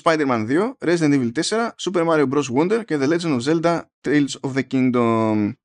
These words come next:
Ε, πρώτον, τι κάνει εκεί μέσα το Resident Evil τέσσερα; Δηλαδή, όσο και να τα αγαπάω,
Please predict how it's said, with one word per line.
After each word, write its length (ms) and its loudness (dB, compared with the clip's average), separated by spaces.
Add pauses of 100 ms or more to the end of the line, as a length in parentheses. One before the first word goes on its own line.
(640)
Ε, 320 4 (1160)
πρώτον, 440 2 (260)
τι 160 -6
κάνει 240 4
εκεί 140 -6
μέσα 240 -2
το 120 0
Resident 280 6
Evil 100 -2
τέσσερα; 440 -6
Δηλαδή, 520 4 (340)
όσο 220 -2
και 60 -2
να 80 2
τα 60 0
αγαπάω, 460 2